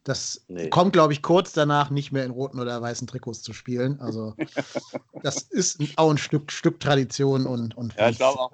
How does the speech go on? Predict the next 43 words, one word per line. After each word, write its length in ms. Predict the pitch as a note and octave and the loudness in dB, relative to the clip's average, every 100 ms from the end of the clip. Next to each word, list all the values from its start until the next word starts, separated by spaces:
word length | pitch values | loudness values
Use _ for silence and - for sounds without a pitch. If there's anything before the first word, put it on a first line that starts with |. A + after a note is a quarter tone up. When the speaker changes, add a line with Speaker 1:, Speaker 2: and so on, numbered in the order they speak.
| G#2+ | -8
Speaker 3:
wenn 180 | B2+ C#3 | -8 -6
wir 80 | |
ein 60 | C3 | -6
neues 260 | C3 C#3+ C#3 | -2 -2 -4
Maskottchen 600 | B2 - A#2+ A#2+ B2+ G#2+ | -10 -6 -6 -6 -10 -12
kriegen, 380 | G#2+ G2+ G2 G2 | -12 -12 -12 -12
dann, 400 | G2 G2+ G2 F#2 | -12 -12 -14 -12
äh, 200 | F#2+ D#3 | -2 2
Speaker 1:
Ja. 240 | E3 D3 _ | 2 0 _
Speaker 3:
dann, 160 | _ - | _ 0
Speaker 1:
Mhm. 180 | B2+ B2+ | 2 2
Speaker 3:
ja, 120 | - | -2
dann 240 | - F2 E2+ | -2 -4 -2
wird 140 | F#2 E2+ | -2 2
es 120 | F2 | 2
Speaker 2:
Ja, 60 | |
Speaker 3:
soweit. 540 | E2+ D2+ D2 _ _ - | 2 -2 -10 _ _ 0
Speaker 2:
genau. 380 | F#2+ F#2 F2+ - | 4 6 4 -4
Speaker 1:
Das 120 | C3 | -14
ist 40 | - | -4
richtig. 400 | A2+ A#2 - - A#2 - | -2 0 -2 -2 -4 0
Speaker 2:
<laughs> 300 | F#2 - _ | -4 -4 _
Ja. 200 | - - - - - _ - - - - - _ - | -8 -8 -8 -8 -8 _ -20 -18 -14 -14 -16 _ -4
Ja, 160 | F2+ F2 | 0 2
ja, 100 | E2 | 4
Speaker 3:
Ja. 60 | |
Speaker 2:
das 140 | E2 - | 2 0
stimmt. 280 | D#2+ - _ _ _ | -8 -10 _ _ _
Das 140 | - | -18
stimmt. 340 | - - - _ _ _ _ _ - - - _ - | -18 -20 -20 _ _ _ _ _ -20 -20 -20 _ 0
Speaker 1:
Ja, 220 | E3+ F3+ | 4 4
super. 340 | G3 C3 G#2 G#2+ | 4 2 -4 -8
Das 160 | - | 4
waren, 280 | D#3 F3+ F3+ | 6 8 6
äh, 280 | E3 D3 C#3+ - _ _ B3 | 2 2 2 -4 _ _ -14
zwar 180 | - D#3 | 0 2
nur 120 | D3+ | 2
kurz, 300 | - A3+ B3 | 8 6 8
aber 180 | E3+ D3 | 0 2
sehr, 200 | C#3 G3+ | 2 0
sehr 120 | F#3+ | 0
interessante 540 | F3 E3 - E3+ D#3+ C#3+ | 0 -2 0 2 2 2
Einblicke 680 | G3 C#3+ C#3+ D3+ D3 C#3 | 4 6 6 8 8 6